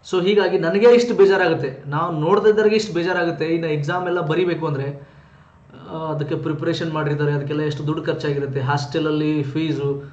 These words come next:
ರೂಮ್ ಬಾಡಿಗೆ, ಭಾಳ ಅಂದ್ರೆ ಭಾಳನೇ ಕಷ್ಟ ಇದೆ. ದಯವಿಟ್ಟು ಆ ವಿಡಿಯೋ ಎಲ್ಲರಿಗೂ ಶೇರ್ ಮಾಡಿ, ನಿಮ್ಮ ಸ್ನೇಹಿತರಿಗೆ. ಇದು ಆಗಬಾರ್ದು, ಇದು ಆಗಲಾರ್ದಂಗೆ ಏನಾದರೂ ಒಂದು ವ್ಯವಸ್ಥೆ ಮಾಡ್ಕೋಬೇಕು. ಆಮೇಲೆ ಕೆ ಪಿ ಎಸ್ ಸಿ ಸೆಕ್ರೆಟರಿ ಅಧಿಕಾರ ಕಮ್ಮಿ ಇದೆ, ಪ್ರಜಾಪ್ರಭುತ್ವದಲ್ಲಿ ಆ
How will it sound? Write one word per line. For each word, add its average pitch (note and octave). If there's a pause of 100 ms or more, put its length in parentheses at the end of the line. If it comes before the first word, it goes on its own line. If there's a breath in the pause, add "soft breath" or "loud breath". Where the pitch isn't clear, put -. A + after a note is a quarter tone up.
(140)
ರೂಮ್ D#3+
ಬಾಡಿಗೆ, C#3+ (760)
ಭಾಳ C3+
ಅಂದ್ರೆ E3
ಭಾಳನೇ D3
ಕಷ್ಟ D3
ಇದೆ. C3+
ದಯವಿಟ್ಟು F#3 (340)
ಆ E3
ವಿಡಿಯೋ D#3
ಎಲ್ಲರಿಗೂ D#3
ಶೇರ್ E3
ಮಾಡಿ, C#3
ನಿಮ್ಮ C#3
ಸ್ನೇಹಿತರಿಗೆ. D3 (320 loud breath)
ಇದು C#3
ಆಗಬಾರ್ದು, D#3
ಇದು D3
ಆಗಲಾರ್ದಂಗೆ D#3
ಏನಾದರೂ D3+
ಒಂದು D3
ವ್ಯವಸ್ಥೆ D3 (140)
ಮಾಡ್ಕೋಬೇಕು. D#3+
ಆಮೇಲೆ D#3+ (540)
ಕೆ E3+
ಪಿ F#3+
ಎಸ್ F#3
ಸಿ F#3
ಸೆಕ್ರೆಟರಿ F#3
ಅಧಿಕಾರ E3+
ಕಮ್ಮಿ F3+
ಇದೆ, D#3 (520)
ಪ್ರಜಾಪ್ರಭುತ್ವದಲ್ಲಿ F3+
ಆ E3